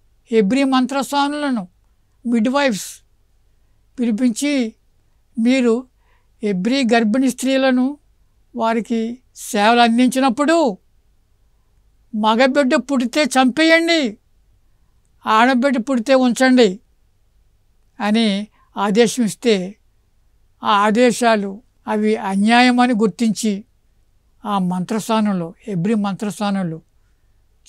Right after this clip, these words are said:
చిన్న ఉద్యోగులు వారు, చిరు ఉద్యోగాలు, మంత్రస్థానంలో,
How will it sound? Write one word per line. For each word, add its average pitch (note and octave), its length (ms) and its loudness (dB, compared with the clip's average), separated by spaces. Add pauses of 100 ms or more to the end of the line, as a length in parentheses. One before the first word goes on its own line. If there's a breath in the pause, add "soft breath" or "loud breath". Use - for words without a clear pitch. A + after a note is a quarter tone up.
చిన్న C#4+ 220 -2
ఉద్యోగులు C#4 500 -4
వారు, A#3+ 380 -8 (1080)
చిరు A#3+ 120 0
ఉద్యోగాలు, C4 600 -4 (180)
మంత్రస్థానంలో, G#3 720 -6